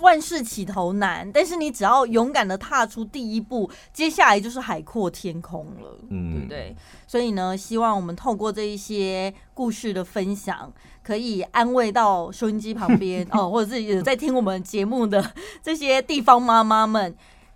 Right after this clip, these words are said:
Speaker 1: 要么你就勇敢地做自己，
Speaker 2: 哦。
Speaker 1: 要不然的话呢，你就是多听听别人的故事，你可能会发现，哦，原来我不是最惨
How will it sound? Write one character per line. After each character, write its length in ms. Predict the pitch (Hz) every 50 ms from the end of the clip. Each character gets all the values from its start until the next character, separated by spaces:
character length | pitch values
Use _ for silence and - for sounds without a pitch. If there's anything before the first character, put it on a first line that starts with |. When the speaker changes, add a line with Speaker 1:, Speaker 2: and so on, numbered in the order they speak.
| - - _ _
Speaker 1:
要 200 | - 359 370 339
么 160 | 277 262 226 208
你 80 | 208
就 140 | 202 320 330
勇 200 | 262 226 226 247
敢 160 | 262 247 196
地 80 | 175 175
做 260 | 175 - - 277 233
自 200 | 214 214 - 240
己， 360 | 226 202 - - 175 - - -
Speaker 2:
哦。 20 | -
Speaker 1:
要 160 | - 330 330
不 80 | 320 339
然 160 | 320 269 214
的 100 | 190 196
话 300 | 196 - - 269 254 226
呢， 180 | 196 190 190 190
你 120 | 190 170
就 100 | 165 233
是 120 | 247 247 262
多 220 | 226 254 247 247
听 180 | 247 - 240 233
听 200 | 226 226 247 240
别 200 | 226 226 180 180
人 120 | 190 185 170
的 80 | 175
故 240 | 175 - - 247 202
事， 380 | 185 - - - - 214 165 - -
你 100 | 214 226
可 100 | 254 233
能 120 | 196 190
会 100 | 214 262
发 160 | 247 254 226 233
现， 160 | 240 277 247 -
哦， 140 | - 269
原 180 | 233 214 214 220
来 120 | 220 214 226
我 100 | 214 196
不 100 | - 185
是 160 | 160 - 214
最 180 | 202 202 214 196
惨 260 | - - - -